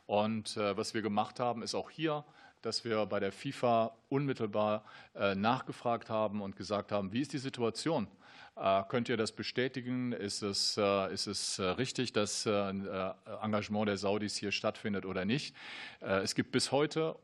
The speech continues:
und auf den heutigen Tag, das sage ich gerne hier im Ausschuss auch noch mal ausdrücklich, keine Antwort der fifa, ob es tatsächlich zu diesem Engagement der Saudis kommt oder nicht. Wir haben keine Bestätigung dafür. Äh, die Berichterstattung läuft in diese Richtung, aber wir können es, äh,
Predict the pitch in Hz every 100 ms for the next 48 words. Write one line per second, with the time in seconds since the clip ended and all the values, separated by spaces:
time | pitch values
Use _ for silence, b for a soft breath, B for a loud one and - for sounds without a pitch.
0 | - 107 107 107 - 101 113 - 101 -
1 | 120 131 107 - 98 104 - 104 104 95
2 | 92 98 107 110 104 104 101 95 85 90
3 | - 110 - 113 - B B - - 110
4 | 123 104 120 120 107 95 - 120 143 143
5 | 123 101 104 - 110 113 - 110 - 123
6 | 113 107 101 101 92 95 92 98 95 95
7 | 95 95 98 - 123 156 208 104 95 101
8 | 175 - 98 98 - 120 135 131 - 127
9 | 147 131 135 123 - 139 147 B B B
10 | B 92 92 90 92 90 107 123 110 117
11 | 104 98 98 131 165 131 110 101 95 120
12 | - 147 156 - 92 98 113 117 101 92
13 | 107 110 104 - 92 90